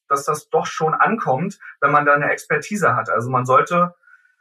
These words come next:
sagen wir so, man sollte sich einfach mal einen Gedanken machen, welche Zielgruppe man anspricht, also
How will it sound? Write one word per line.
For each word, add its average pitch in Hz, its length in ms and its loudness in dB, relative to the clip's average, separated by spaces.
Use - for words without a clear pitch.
sagen 135 200 0
wir 170 60 2
so, 156 100 -2
man 143 140 2
sollte 147 240 2
sich - 180 -6
einfach 180 220 2
mal 160 260 4
einen 151 140 -6
Gedanken 131 340 0
machen, 170 240 0
welche 147 240 -4
Zielgruppe 143 580 -6
man 120 420 0
anspricht, - 680 -4
also 123 680 0